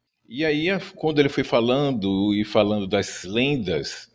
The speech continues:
de Edimburgo, ele sempre aliava um passeio. Então, quando ele passava por uma, um, um, um túnel, mostrava uma cela e dizia o que acontecia ali. E aquele fato de ver, vivenciar e sen-, e usar os sentidos todos naquele passeio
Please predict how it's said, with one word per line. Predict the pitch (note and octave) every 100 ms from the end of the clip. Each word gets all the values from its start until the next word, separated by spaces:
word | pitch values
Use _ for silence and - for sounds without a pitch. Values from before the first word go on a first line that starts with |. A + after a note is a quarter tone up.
| D2+
de | E2
Edimburgo, | D2+ E2 D2+ A2+ C#3 B2+ F#2+ E2 D#2+ - -
ele | G2+ G#2+
sempre | A2+ - B2 B2+
aliava | C3+ C3 G2 G2+ G#2+
um | G#2 G#2+
passeio. | A2+ G#2 - G#2 F2
Então, | - F#2+
quando | - A2 G#2
ele | G2
passava | F#2 F#2 F#2+ F#2+
por | F#2+ F#2+
uma, | F2+ E2+ -
um, | F2 -
um, | F#2 - G2+
um |
túnel, | F2+ - A#2+ F#2+
mostrava | F2+ F2+ - G#2 G2
uma | A2 G2+
cela | - G#2 G2 F2
e |
dizia | E2+ E2+ E2+
o | G2+
que | F#2
acontecia | G2 F#2 F2 - F#2+
ali. | F2+ F2 - _ - - _ -
E | D3
aquele | D3+ D#3 D#3
fato | - - B2+ A#2 A2+
de | A#2 G#2+
ver, | G2+ B2
vivenciar | G2+ F#2+ A#2+ A2+ B2+ G#2+ G#2+ G#2 G#2
e | G#2
sen-, | - C3+ G2+
e | G#2 G#2+ -
usar | C3 G#2+ C3+
os | A#2+
sentidos | - B2+ - D3+ C#3 -
todos | - B2+ D3 G2+
naquele | G#2 F#2+ A2
passeio | G2+ G2+ - G#2+ B2